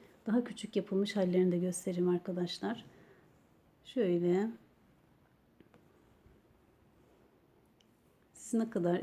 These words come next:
nasıl isterseniz öyle çalışabilirsiniz. Hanımlar, bu videomda zürafa yapımını, e, göstermeye çalıştım.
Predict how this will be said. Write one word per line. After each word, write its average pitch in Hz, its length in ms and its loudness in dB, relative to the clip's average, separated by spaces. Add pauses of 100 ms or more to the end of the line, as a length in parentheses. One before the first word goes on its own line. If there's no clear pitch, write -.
nasıl 233 260 2
isterseniz 180 540 0
öyle 202 220 0
çalışabilirsiniz. 185 1000 -2 (600)
Hanımlar, 208 420 6
bu 262 140 6
videomda 202 600 6
zürafa 202 540 4
yapımını, 196 640 4 (460)
e, 190 440 2
göstermeye 190 580 4
çalıştım. 226 720 0